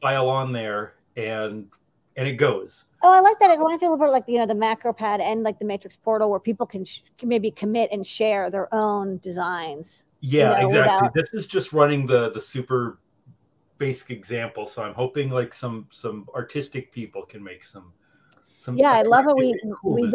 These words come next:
Speaker 2: did this design. I love that, like, it's round and then there's the grid. It's cool. It's a cool design.
Speaker 1: Yeah, well, the round was, was your, your plan, 'cause we've all seen the L E D shutter shades. That's been done, but
Speaker 2: Yeah.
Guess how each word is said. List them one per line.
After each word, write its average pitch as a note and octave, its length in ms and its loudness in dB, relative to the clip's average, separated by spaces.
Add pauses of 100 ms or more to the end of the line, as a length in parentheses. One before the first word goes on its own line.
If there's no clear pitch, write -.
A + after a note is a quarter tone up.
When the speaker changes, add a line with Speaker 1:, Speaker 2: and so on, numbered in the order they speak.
Speaker 2:
did - 20 -4
this B3 120 0
design. B3 220 2
I B3+ 60 6
love C4+ 200 4
that, C4 120 6
like, A3 200 2
it's G3+ 120 -4
round B3 480 2
and A3 80 0
then G3+ 100 -2
there's F#3+ 180 -6
the F#3+ 100 -6
grid. A#3 320 2
It's C4 180 0
cool. F#3 460 -2 (300)
It's - 120 -20
a C4 60 -4
cool A#3 160 -4
design. F3 260 -6
Speaker 1:
Yeah, A2+ 160 -2
well, C3+ 180 0
the D3+ 80 -2
round F#3+ 380 4
was, D3 320 -8
was C3+ 240 -6
your, C3 400 -4 (240)
your B2+ 360 -8 (580)
plan, C3+ 280 -4
'cause E3 280 -6 (340)
we've B3+ 180 -6
all G#3 120 6
seen G3 340 -2
the C#3+ 180 4
L D3 160 2
E C3+ 80 0
D B2 120 -6
shutter B2+ 340 -2
shades. F#2+ 380 -12
That's C#3+ 240 -8
been B2 200 -8
done, G2+ 440 -8
but G#2 200 -8
Speaker 2:
Yeah. G2+ 260 -6